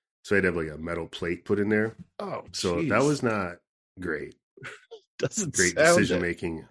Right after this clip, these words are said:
Speaker 1: on
Speaker 2: <laughs>
Speaker 1: our part, on my part.
Speaker 2: Oof.
Speaker 1: And then
Speaker 2: Yeah.
Speaker 1: it, we were with,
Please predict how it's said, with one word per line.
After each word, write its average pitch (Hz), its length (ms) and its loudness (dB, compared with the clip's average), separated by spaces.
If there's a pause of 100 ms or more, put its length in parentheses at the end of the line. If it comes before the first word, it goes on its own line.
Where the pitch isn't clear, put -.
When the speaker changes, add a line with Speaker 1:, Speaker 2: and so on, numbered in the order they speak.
Speaker 1:
on 80 260 -6
Speaker 2:
<laughs> - 40 -10
Speaker 1:
our 147 140 2
part, 78 320 -8 (280)
on 92 60 -6
my 85 120 -4
part. - 320 -10 (500)
Speaker 2:
Oof. 185 440 -2 (320)
Speaker 1:
And 123 100 6
then 147 100 10
Speaker 2:
Yeah. 151 200 6
Speaker 1:
it, 151 80 4
we 139 120 8
were 156 160 8
with, 139 380 -2